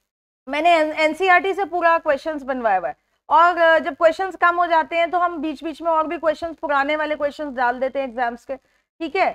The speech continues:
तो आप थोड़ा सा कोऑपरेट करिएगा और लगातार हमारी सीरीज से बने रहिए। चैप्टर वाइज मैं कराती हूँ, चैप्टर वाइज मैं करा देती हूँ, कोई दिक्कत नहीं है, ठीक है। हाँ जी, तो इक्वेटर क्या होगा जी भैया, बताइएगा। सबसे पहला क्वेश्चन आपके सामने है, देखते कितने लोग इसका सही जवाब देते हैं।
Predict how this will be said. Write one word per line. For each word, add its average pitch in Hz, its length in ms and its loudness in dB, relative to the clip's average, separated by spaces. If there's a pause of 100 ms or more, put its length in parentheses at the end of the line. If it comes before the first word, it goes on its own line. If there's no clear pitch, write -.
(240)
तो - 60 -6
आप 302 300 6
थोड़ा 330 180 4
सा 349 120 -4
कोऑपरेट 294 460 -2
करिएगा 349 440 2
और 311 320 4
लगातार 320 520 2
हमारी 311 380 -2
सीरीज 302 320 -6
से 349 100 -6
बने 285 260 -2
रहिए। 294 240 -4 (760)
चैप्टर 320 320 4
वाइज 370 240 4
मैं 392 120 -2
कराती 302 400 2
हूँ, 240 100 -8
चैप्टर 294 360 0
वाइज 330 240 0
मैं 339 120 -2
करा 285 260 0
देती 302 220 -4
हूँ, 349 100 -6
कोई 311 140 -4
दिक्कत 269 340 -4
नहीं 285 180 -6
है, 381 120 -4 (180)
ठीक 311 200 -8
है। 440 120 -2 (240)
हाँ 240 120 -2
जी, 170 220 -12 (840)
तो 320 60 4
इक्वेटर 349 540 0
क्या 381 200 4
होगा 370 300 6
जी 359 160 0
भैया, 370 220 0
बताइएगा। 269 520 0
सबसे 302 320 -6
पहला 339 300 0
क्वेश्चन 320 360 -4
आपके 302 240 -4
सामने 294 400 -2
है, 330 60 -2
देखते 294 260 -6
कितने 349 320 -8
लोग 294 220 -2
इसका 277 180 -8
सही 262 240 -10
जवाब 220 320 -4
देते 190 220 -14
हैं। 196 180 -16